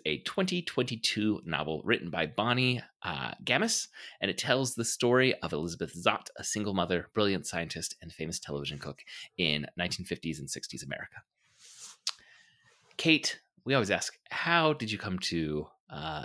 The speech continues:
a particular, uh, text that we're gonna discuss on this? Do you remember how you came to Lessons in Chemistry?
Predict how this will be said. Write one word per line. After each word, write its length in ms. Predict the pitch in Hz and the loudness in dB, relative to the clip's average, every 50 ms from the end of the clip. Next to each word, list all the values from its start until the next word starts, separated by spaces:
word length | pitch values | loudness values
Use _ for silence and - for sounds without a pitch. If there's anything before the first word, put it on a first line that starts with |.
| - - | -10 -12
a 60 | - | -12
particular, 640 | - - - - - 73 69 71 71 67 69 71 - - _ - | -12 -12 -12 -10 -8 -6 -4 -2 -2 -2 -2 -4 -6 -10 _ -14
uh, 80 | - - - - | -14 -14 -12 -6
text 360 | - - 92 - - - - | -4 -4 -4 -2 -6 -4 -2
that 100 | - - | -2 -2
we're 80 | - 85 | -2 -4
gonna 140 | 92 85 | -4 -4
discuss 400 | 85 85 - - 123 110 - - | -4 -6 -2 0 0 -2 0 -4
on 80 | 110 104 | -4 -4
this? 140 | 107 104 - | -4 -4 -4
Do 100 | - 113 | -2 -2
you 60 | 117 | 0
remember 240 | 120 110 107 110 98 | 0 2 2 2 2
how 180 | - - 95 | 2 0 0
you 160 | 101 104 95 95 | 0 0 0 -2
came 180 | - 101 98 | -4 -4 -4
to 80 | 95 98 | -2 -2
Lessons 300 | 98 92 - - 98 110 | -4 -4 -4 -8 -12 -10
in 20 | |
Chemistry? 400 | - - - 98 - - 110 - | -10 -8 -8 -8 -8 -8 -10 -12